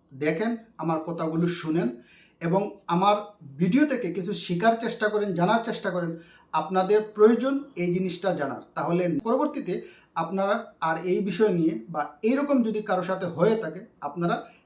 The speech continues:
টেনশন করবেন না। আমি দিদিকে বলার পরে দিদি বুঝতে পারছে বিষয়টা। ভাবলাম যেহেতু আমি আপনাদের সাথে শেয়ার করি।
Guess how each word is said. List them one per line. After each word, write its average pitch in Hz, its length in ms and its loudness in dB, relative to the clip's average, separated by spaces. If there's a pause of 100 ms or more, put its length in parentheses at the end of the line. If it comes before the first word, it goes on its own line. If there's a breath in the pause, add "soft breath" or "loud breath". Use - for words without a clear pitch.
(160)
টেনশন 196 420 -2
করবেন 120 300 -8
না। 101 160 -14 (360)
আমি 233 240 4
দিদিকে 277 380 2
বলার 208 400 4
পরে 170 260 -2 (500)
দিদি 180 280 2
বুঝতে 233 340 0
পারছে 233 300 -2
বিষয়টা। 175 460 -2 (640 soft breath)
ভাবলাম 240 360 6
যেহেতু 226 500 0
আমি 196 460 -2
আপনাদের 175 360 -4
সাথে 180 220 -4
শেয়ার 165 280 -4
করি। - 200 -14